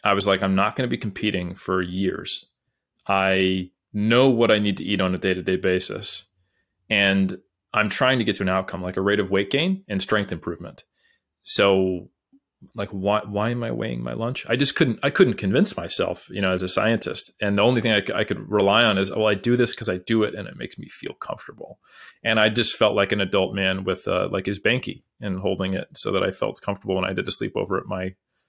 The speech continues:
my buddy's house, you know, in kindergarten. So I was like, "I, I, I'm not, I, I don't need my Banky anymore. Like, let's, let's try this. Let's see if I can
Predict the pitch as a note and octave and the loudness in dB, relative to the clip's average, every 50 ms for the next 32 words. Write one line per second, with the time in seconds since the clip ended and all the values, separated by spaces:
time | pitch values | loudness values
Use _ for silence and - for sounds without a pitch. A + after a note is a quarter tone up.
0 | _ _ _ _ F#2+ F2+ F#2 - F#2+ G2+ G2+ - - G2 G2 F#2 F2+ - - - | _ _ _ _ -8 -6 -2 0 0 0 0 -2 -2 -2 -2 -2 -4 -6 -8 -10
1 | - _ _ D3+ G2+ F#2+ F#2+ F2+ F2+ F#2 F#2+ - - - - - G#1 G#1+ - - | -12 _ _ -8 -6 -4 -2 -2 -4 -4 -6 -6 -6 -6 -2 -2 -2 -2 -4 -6
2 | - - - - - - - G#2 - - - B2+ A#2+ - A#2+ A#2 - A#2+ C3 C#3 | -6 -2 0 0 0 0 0 0 0 2 2 2 2 2 2 2 2 2 2 2
3 | C3 - - - C3 C3+ C#3 D3 D3 D#3+ D#3 D#3 D3+ D3 C3 A2 B2+ B2+ A#2 A2+ | 2 0 0 -2 -2 0 4 6 6 8 8 8 8 8 8 8 6 6 6 4
4 | G#2 F#2+ F#2 F#2 E2+ D#2+ E2 - - _ _ _ - G#2 G#2 G2+ A#2+ A#2+ A#2+ - | 4 4 4 2 -2 -4 -6 -10 -12 _ _ _ -2 -2 0 2 2 2 2 2
5 | - - - - - - _ - C3+ C3 - - - C3+ B2 A#2 E2+ D#2 E2 - | -4 -6 -12 -20 -20 -14 _ 2 4 4 4 4 6 8 8 8 6 4 0 2
6 | A#2+ A#2+ - - A#2+ A#2+ A#2+ A#2 - G#2+ G#2 G#2 G2+ A2+ G2+ G#2 F#2+ | 2 4 4 4 4 4 4 4 6 4 4 4 4 2 0 0 -4